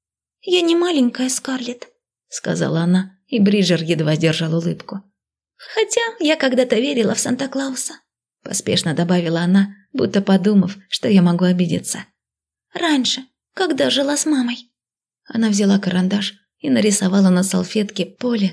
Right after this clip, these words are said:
для крестиков-ноликов. У меня сжалось сердце при мысли о том, через что пришлось пройти этой девчушке,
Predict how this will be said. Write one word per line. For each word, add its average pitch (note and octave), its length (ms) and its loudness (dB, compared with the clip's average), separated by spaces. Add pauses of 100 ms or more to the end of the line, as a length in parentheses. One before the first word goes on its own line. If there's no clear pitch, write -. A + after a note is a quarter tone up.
для F#3+ 220 2
крестиков-ноликов. F#3+ 1080 -4 (580)
У C4 80 -6
меня G#3 300 4
сжалось F3+ 380 0
сердце - 340 -4
при F#3+ 180 4
мысли F#3+ 280 6
о F3+ 100 0
том, G3+ 300 2 (260)
через A3 300 0
что G3+ 240 -2
пришлось F#3 420 -2
пройти F#3+ 380 0
этой F#3+ 340 -2
девчушке, F#3+ 680 -2